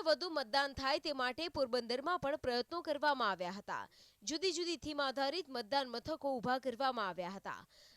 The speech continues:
બરડા અભયારણ્ય થીમ પર આધારિત મતદાન મથક ઊભું કરવામાં આવ્યું હતું, જ્યાં સિંહ દીપડાના સ્ટેચ્યુ મૂકવામાં આવ્યા હતા.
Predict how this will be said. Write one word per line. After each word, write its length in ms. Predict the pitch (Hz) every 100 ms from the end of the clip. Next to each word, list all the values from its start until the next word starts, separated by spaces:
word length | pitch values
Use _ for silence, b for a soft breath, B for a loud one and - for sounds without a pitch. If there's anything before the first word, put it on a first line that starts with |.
| B
બરડા 360 | 247 311 349 359
અભયારણ્ય 460 | 269 277 254 311 269
થીમ 200 | 262 294
પર 140 | 302 277
આધારિત 480 | 233 247 285 302
મતદાન 420 | 269 214 254 254 233
મથક 240 | - 302 269
ઊભું 220 | 220 262
કરવામાં 500 | 233 214 254 226 180
આવ્યું 260 | 170 180
હતું, 240 | 202 202 165 - B B 190
જ્યાં 300 | 311 311 -
સિંહ 260 | 294 302
દીપડાના 500 | 277 262 285 330 285
સ્ટેચ્યુ 540 | 240 - 285 - 277 294
મૂકવામાં 540 | 262 262 302 277 202
આવ્યા 260 | 165 165 185
હતા. 280 | - 151